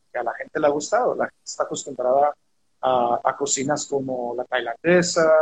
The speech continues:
eh, la vietnamita, la china, aquí en Australia, que, que en realidad tienen mucho sabor y creo que,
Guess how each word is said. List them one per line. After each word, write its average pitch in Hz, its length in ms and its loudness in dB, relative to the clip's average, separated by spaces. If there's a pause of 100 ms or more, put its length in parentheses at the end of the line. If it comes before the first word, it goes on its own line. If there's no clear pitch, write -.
(480)
eh, 127 160 -2
la 127 120 2
vietnamita, 151 760 2 (300)
la 117 260 0
china, 156 540 2 (100)
aquí - 260 -12
en 143 60 -6
Australia, 147 640 -2 (100)
que, 110 280 -10 (520)
que 139 60 -2
en 135 100 -4
realidad 127 560 0
tienen 135 340 -10
mucho - 220 -8
sabor 160 520 4
y - 40 -14 (100)
creo 123 260 -10
que, 117 360 -6